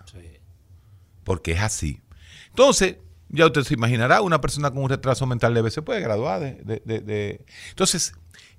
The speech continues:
Speaker 2: eso, esa, esa joven obsesiva que le cogía con hacer la tarea, la tarea, la tarea, la tarea, y que era bonita la tarea, y que tenía,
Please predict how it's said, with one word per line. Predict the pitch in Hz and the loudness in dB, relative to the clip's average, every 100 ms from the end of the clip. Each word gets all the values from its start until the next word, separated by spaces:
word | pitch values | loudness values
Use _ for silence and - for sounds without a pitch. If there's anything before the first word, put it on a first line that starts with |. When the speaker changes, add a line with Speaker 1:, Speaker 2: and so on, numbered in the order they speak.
| - | -6
Speaker 2:
eso, | 160 262 247 - | -4 -4 -6 -6
esa, | 160 208 - | -4 -4 -2
esa | 143 202 | -2 0
joven | 170 190 180 | 2 2 2
obsesiva | 175 - - 127 87 - - - | 0 -2 -2 0 0 -2 -10 -2
que | 120 | 0
le | 123 | 2
cogía | 123 156 | 2 2
con | 147 117 | 2 0
hacer | - 113 | 0 0
la | 110 | 0
tarea, | 92 87 82 | 0 0 -2
la | |
tarea, | 78 85 85 | -4 -4 -2
la | 85 | -4
tarea, | 85 85 85 | -4 -4 -2
la | 85 | -2
tarea, | 82 82 82 76 - - | -4 -2 -2 -4 -6 -8
y | 107 | 0
que | 107 | 2
era | 101 | 4
bonita | 85 82 80 | 2 0 0
la | 80 | -2
tarea, | 78 85 | -2 -4
y | 85 | -4
que | 87 | -4
tenía, | 85 98 | -4 -4